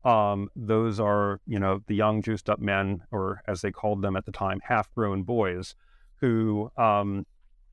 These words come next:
you know, have the energy, have the foolhardiness to be out there in the front lines, um, while the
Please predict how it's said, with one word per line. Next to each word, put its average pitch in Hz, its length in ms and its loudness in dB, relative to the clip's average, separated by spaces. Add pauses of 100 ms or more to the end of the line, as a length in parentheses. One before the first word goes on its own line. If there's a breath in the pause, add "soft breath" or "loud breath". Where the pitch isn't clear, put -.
(480)
you 131 120 0
know, 110 140 2
have 110 240 4
the 107 120 -2
energy, 143 500 0
have 107 360 0
the 101 160 -2
foolhardiness 113 880 0 (380)
to 107 540 -2 (100)
be 107 180 0
out 110 220 2
there 101 220 2
in 95 80 -2
the 95 60 -4
front 98 300 -2
lines, 113 580 -2 (380)
um, 110 380 0
while 107 400 2
the 98 320 -4